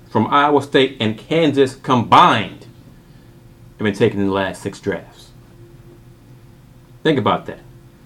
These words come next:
Two Western Michigan players went in the first two rounds last week. Two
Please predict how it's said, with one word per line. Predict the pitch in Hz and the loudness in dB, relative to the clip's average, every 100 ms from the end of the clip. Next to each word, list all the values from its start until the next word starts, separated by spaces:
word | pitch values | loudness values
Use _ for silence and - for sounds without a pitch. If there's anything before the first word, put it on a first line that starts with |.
| - - | -20 0
Two | 214 233 220 - - - | 2 4 2 -2 -16 -12
Western | 104 110 190 - 165 131 | 0 4 4 2 0 2
Michigan | 190 - 143 | 0 0 -4
players | - 135 131 120 | 0 2 2 0
went | 120 139 | 0 2
in | 123 | 0
the | |
first | 117 147 156 | 0 0 0
two | - 147 | -2 0
rounds | 143 147 135 110 | 2 2 2 0
last | 104 104 95 | 0 0 -2
week. | 107 87 - - - - - - - - - | -4 -6 -12 -20 -20 -20 -20 -20 -20 -20 2
Two | 196 190 180 170 | 4 6 2 0